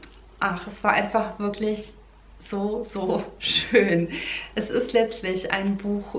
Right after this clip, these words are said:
über Freundschaft, vor allen Dingen aber auch, wie ich finde, eine Liebeserklärung an das Leben. Und das Ganze auch ohne Sentimentalität und wahrscheinlich auch gerade deswegen hat es so einige Seiten in mir zum Schwingen gebracht. Ich fand es wirklich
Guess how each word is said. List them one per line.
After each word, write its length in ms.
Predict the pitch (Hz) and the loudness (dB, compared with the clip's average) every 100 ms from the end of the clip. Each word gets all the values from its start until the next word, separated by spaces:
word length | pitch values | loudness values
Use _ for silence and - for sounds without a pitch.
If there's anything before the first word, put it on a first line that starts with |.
| - | -6
über 580 | 202 196 185 180 185 - | -6 -2 -2 -2 -4 -6
Freundschaft, 800 | - - 190 202 202 220 226 226 | -8 -2 0 0 -2 -2 -4 -6
vor 180 | - 196 | -2 -2
allen 260 | 190 196 196 | 0 0 0
Dingen 260 | 196 190 | -2 -2
aber 300 | - 180 180 | -2 -2 -2
auch, 240 | 180 175 - - - | -2 -2 -6 -12 -8
wie 140 | 175 | -6
ich 160 | 180 - | -6 -6
finde, 420 | 180 170 165 - | -4 -2 -2 0
eine 200 | 185 180 | 0 0
Liebeserklärung 1120 | 175 175 208 202 - 170 - 175 180 185 185 | 0 0 -2 -4 -2 -2 -2 -2 -2 -2 -4
an 360 | 175 175 175 175 | -2 0 0 -2
das 300 | 175 170 - | -4 -4 -4
Leben. 400 | 165 170 170 160 | 2 4 4 0
Und 100 | 180 | 0
das 140 | 220 - | 0 2
Ganze 320 | 214 - - | 2 4 0
auch 240 | - - - - | 0 -4 -10 0
ohne 600 | 220 294 311 285 269 - | 4 4 4 2 2 -2
Sentimentalität 1300 | 214 226 226 226 214 208 208 202 196 - - 220 214 | 0 2 2 2 0 0 -2 -4 -8 -10 -2 4 4
und 240 | 214 190 - | 2 -4 -2
wahrscheinlich 460 | 196 208 220 214 196 | -2 0 0 0 -2
auch 160 | 196 | -6
gerade 340 | - - 196 185 | -8 -6 -4 -4
deswegen 640 | 202 202 - 165 180 170 - - - - - | -4 -6 -4 -4 -2 -4 -8 -14 -14 -16 -16
hat 220 | - 214 | -6 -4
es 220 | 196 196 - | -4 -6 -6
so 280 | 185 - - | -6 -6 -4
einige 420 | 170 196 185 - | 0 2 2 0
Seiten 400 | - - 175 - | -2 -2 -4 -4
in 200 | - 196 | 0 4
mir 140 | 208 | 4
zum 200 | - 185 240 | 2 -4 -4
Schwingen 460 | - 202 196 185 | -2 -2 0 0
gebracht. 540 | 175 175 - 185 175 214 | -2 -2 2 2 2 -4
Ich 120 | - | -4
fand 180 | 240 233 | -2 -2
es 320 | 240 190 185 | -2 -6 -2
wirklich 460 | 220 220 226 220 | -2 2 0 0